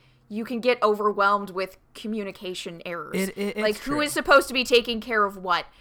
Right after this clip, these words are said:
Speaker 1: Who
Speaker 2: It's
Speaker 1: is in
Speaker 2: true.
Speaker 1: charge of this part of the meal? Who is in charge of this part of the meal? Who is coming? Who is not coming? I feel like Christmas is somewhat chaotic, but you kind of have a better idea of what's going on with Christmas.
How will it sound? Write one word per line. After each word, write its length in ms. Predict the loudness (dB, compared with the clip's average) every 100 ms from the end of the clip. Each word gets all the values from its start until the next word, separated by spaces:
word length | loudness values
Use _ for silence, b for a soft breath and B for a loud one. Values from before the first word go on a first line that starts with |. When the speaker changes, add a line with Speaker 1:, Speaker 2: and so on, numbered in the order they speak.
| b -14
Speaker 1:
Who 200 | -4 -2
Speaker 2:
It's 100 | -2
Speaker 1:
is 60 | -4
in 40 |
Speaker 2:
true. 80 | 0
Speaker 1:
charge 240 | 2 2
of 180 | 0 0
this 200 | 0 0
part 240 | 0 0 0
of 80 | -4
the 80 |
meal? 260 | -8 -8 -8 -4
Who 100 | -2
is 100 | -2
in 80 |
charge 220 | 0 0 0
of 60 |
this 140 | -6 -6
part 200 | -4 -4
of 60 |
the 40 | -6
meal? 140 | -10 b _
Who 240 | -8 -4
is 120 | -6
coming? 360 | -2 -2 -2 -8 b b
Who 160 | 0 2
is 120 | 4
not 200 | 6 4
coming? 280 | 2 -8 -12 b b -2
I 100 | 0
feel 260 | 0 -2 0
like 340 | 0 -2 -10
Christmas 1040 | -16 -10 -2 -2 -2 -6 -6 -6 -12 -16 -20 _ _ _ _ -4
is 460 | -2 -2 -4 -10 -12
somewhat 480 | -2 0 0 -2
chaotic, 500 | -2 2 4 4 2
but 100 | -4
you 220 | -4 -6 -8 -10
kind 260 | -4 -2
of 60 | -2
have 120 | -2
a 60 | 0
better 320 | 2 4 2
idea 400 | 0 -2 0 0
of 320 | 0 -2 -2
what's 200 | -2 -2
going 240 | -4 -2 -4
on 140 | -6
with 140 | -8
Christmas. 760 | -10 -6 -6 -6 -14 -14 -16